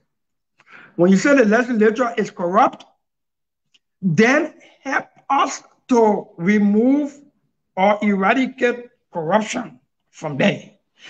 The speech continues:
If you look at McGill, Nathaniel McGill, and put him in the legislature,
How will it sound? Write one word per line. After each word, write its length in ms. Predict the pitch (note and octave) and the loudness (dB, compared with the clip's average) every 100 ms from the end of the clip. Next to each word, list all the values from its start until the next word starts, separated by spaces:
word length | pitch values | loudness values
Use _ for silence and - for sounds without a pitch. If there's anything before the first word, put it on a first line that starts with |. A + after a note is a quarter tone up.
| - - | -20 -8
If 180 | - F3+ | 0 2
you 100 | G3+ | 4
look 220 | G3 C4 | 4 4
at 120 | C#4+ C#4+ | 2 -2
McGill, 540 | A3 - G3+ A#3+ D#3 | -4 -4 -2 -2 -4
Nathaniel 440 | F3+ F3 C4+ C4 | -12 -8 -4 -2
McGill, 560 | B3 G3+ C#3 F#3+ F#3 - _ _ _ _ - | -2 -6 -4 -4 -4 -10 _ _ _ _ -8
and 180 | F#3+ | -4
put 180 | C4 C4+ | 2 4
him 120 | B3+ | 4
in 100 | A#3 | 2
the 80 | F#3+ | 0
legislature, 720 | F3 G3 G3 A3 A#3+ C#4 E4+ | 0 -2 2 2 2 -2 -4